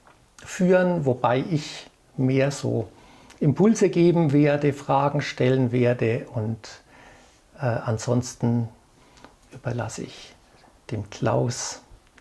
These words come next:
das Feld. Und ich möchte gerne anfangen mit der Frage, was hat es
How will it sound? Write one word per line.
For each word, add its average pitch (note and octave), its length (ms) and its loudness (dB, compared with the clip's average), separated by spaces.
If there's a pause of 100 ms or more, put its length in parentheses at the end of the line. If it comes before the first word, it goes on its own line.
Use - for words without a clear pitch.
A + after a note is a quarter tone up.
(160)
das - 220 -12
Feld. A#3 460 0 (840)
Und B2+ 580 0 (1400)
ich - 380 -18
möchte D3 360 0
gerne B2 280 0
anfangen F#3 640 0 (560)
mit C#3 340 -2
der A#2+ 120 -2
Frage, D3+ 960 0 (1200)
was A#2 480 -4
hat D#3 280 -6
es - 480 -4